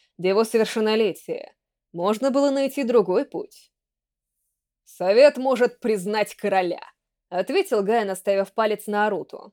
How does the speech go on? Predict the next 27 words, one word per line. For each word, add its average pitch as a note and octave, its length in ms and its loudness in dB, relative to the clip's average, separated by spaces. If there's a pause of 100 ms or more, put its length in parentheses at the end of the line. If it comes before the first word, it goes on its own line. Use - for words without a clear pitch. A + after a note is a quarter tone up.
"Но G3 220 -2
он C4+ 100 2
не C#4+ 100 2
может C#4 320 4
отнять A#3+ 340 0
корону. G#3 640 -2
Мне F#3 220 -6
нужен A3+ 300 0
был A3 120 4
способ A#3 400 -2
захватить G#3 440 -4
трон A3+ 240 0
без F#3+ 120 -2
гражданской G#3 560 -2
войны. F#3+ 380 0 (440)
Война A3 360 0
с - 120 -14
Сурани A#3+ 340 2
продолжалась, A3+ 720 0
а F3+ 140 -4
Родрик A3+ 340 2
не A3 120 -2
давал A3 240 4
твоему G#3 300 -2
отцу F#3+ 380 -2
армии G#3+ 320 2
Востока. G#3 640 -4